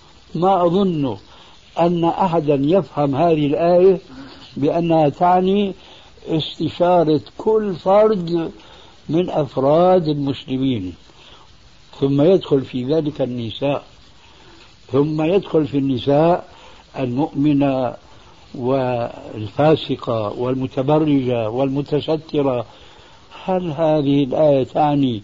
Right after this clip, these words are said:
كل هذه الأجناس من الجهال والفساق ونحو ذلك؟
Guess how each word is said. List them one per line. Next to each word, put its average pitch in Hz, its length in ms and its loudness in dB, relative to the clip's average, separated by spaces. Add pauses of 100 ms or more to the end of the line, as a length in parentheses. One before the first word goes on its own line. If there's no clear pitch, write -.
(540)
كل 175 280 4
هذه 156 480 2
الأجناس 139 960 0 (600)
من 151 260 0
الجهال 131 1300 -2 (460)
والفساق 143 760 -2
ونحو 135 280 -4
ذلك؟ 131 400 -4